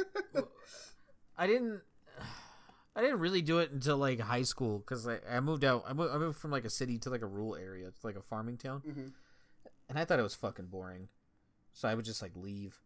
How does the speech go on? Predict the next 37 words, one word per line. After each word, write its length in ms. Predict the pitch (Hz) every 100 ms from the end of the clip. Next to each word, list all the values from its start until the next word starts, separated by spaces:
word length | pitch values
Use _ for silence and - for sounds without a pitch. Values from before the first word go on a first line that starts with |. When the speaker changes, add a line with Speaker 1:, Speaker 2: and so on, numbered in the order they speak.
| - _ _ -
Speaker 1:
Yeah. 160 | 123 107
Speaker 2:
And 80 |
then, 200 | 107 101
uh, 160 | 95 98
one, 300 | 95 107 123 -
one 240 | 123 127
day, 220 | 113 110 113
my 140 | 120
computer 380 | 113 101 - 113
teacher 320 | 101 110 92
caught 320 | 98 117 104 101
me. 220 | 95 90 _ _ _ _ - -
Like, 120 | 139
I 60 | 160
was 140 | 143
walking 440 | 101 113 139 135 110
home. 260 | 110 110
Like, 160 | 98 110
it 40 | 131
was, 120 | 131
like, 140 | 127
four 440 | - - 160 175 170
miles 440 | 151 139 123 104
from 200 | - 123
where 140 | 120 117
my 180 | 117
house 300 | 110 120 123
was 160 | 143 135
to 80 | -
the 100 | 117
school. 400 | - - 120 139
Like, 180 | 123 110
Speaker 1:
<laughs> 20 |
Speaker 2:
that's 200 | 120 110
how 140 | 123
it 80 | 104
was. 240 | 110 117